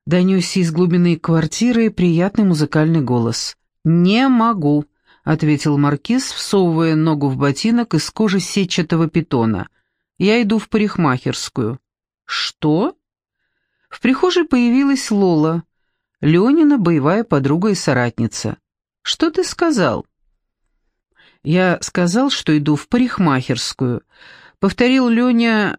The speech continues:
с удивительным, неистощимым терпением. Он знал, главное не поддаваться на провокацию и не дать втянуть себя в ссору. В этом виде спорта Лола не имела себе равных,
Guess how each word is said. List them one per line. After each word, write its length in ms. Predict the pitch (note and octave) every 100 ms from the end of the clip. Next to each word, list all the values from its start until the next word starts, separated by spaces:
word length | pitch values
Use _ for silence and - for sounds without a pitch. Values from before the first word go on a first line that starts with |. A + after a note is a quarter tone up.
| -
с 160 | - F#3
удивительным, 1000 | D#3 D3+ D#3 C4+ - C4 A#3+ B3 A3+ -
неистощимым 920 | D#3+ E3 D3+ - D3 - F3 G3 F#3+
терпением. 760 | F3 D3 C#3 B2+ G#2+ G2 G2+ - _ _ - - -
Он 160 | D4
знал, 400 | A#3 F3+ B2+ A2+ - - -
главное 460 | G3+ C#4+ C#4 C#4
не 100 | B3
поддаваться 640 | A#3 G#3+ G3 G#3 B3 - G3+
на 120 | F3+
провокацию 800 | F3 E3 F3 D4+ D4 - G#3+ G3
и 40 |
не 140 | F3
дать 360 | D#3+ D3+ B3 -
втянуть 560 | - - E3 D#3+ G#3 -
себя 340 | - C#3 D#3
в 60 | -
ссору. 480 | - A#2 G2+ A#2+ - _ _ _ _ _ _ _ _ _ -
В 220 | F#3 F3+
этом 240 | B3+ B3+ A#3
виде 240 | G#3+ F3
спорта 580 | - - G#3 C4 - C#4
Лола 400 | G3+ F3+ G#3+ B3
не 180 | A3 E3+
имела 280 | D#3+ F#3+
себе 300 | F3+ - D3+
равных, 560 | D#3+ C3 A2+ A2+ A2 -